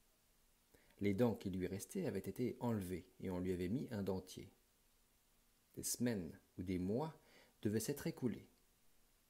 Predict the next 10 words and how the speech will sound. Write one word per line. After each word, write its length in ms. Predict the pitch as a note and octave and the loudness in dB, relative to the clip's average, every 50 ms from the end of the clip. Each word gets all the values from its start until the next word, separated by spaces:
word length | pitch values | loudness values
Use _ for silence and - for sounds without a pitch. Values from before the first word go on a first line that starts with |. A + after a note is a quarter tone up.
| _ - - - | _ -20 -8 -4
Il 140 | G#2 F#2+ | 0 0
lui 140 | G2+ A2 B2 | 2 2 2
aurait 160 | B2+ C#3 D#3 | 2 0 -2
été 160 | D3+ - D3+ C#3+ | -4 -2 0 2
maintenant 340 | B2+ A2 G2+ - A2+ G2+ | 2 0 0 -2 -2 -4
possible 520 | G2+ - A#2 A2+ - - F3 C#3 A2+ G2+ - - - - - - - - | -2 -2 -4 -4 0 -2 -2 0 0 -2 -2 -2 -14 -20 -20 -10 0 0
de 60 | G#2 | 2
tenir 320 | - A#2+ A#2+ C#3 D#3 B2 | 4 4 2 2 2 2
le 100 | G#2+ G2+ | 2 2
compte 400 | - - D3+ C#3 A#2 - - - | 2 2 2 2 2 0 -2 -10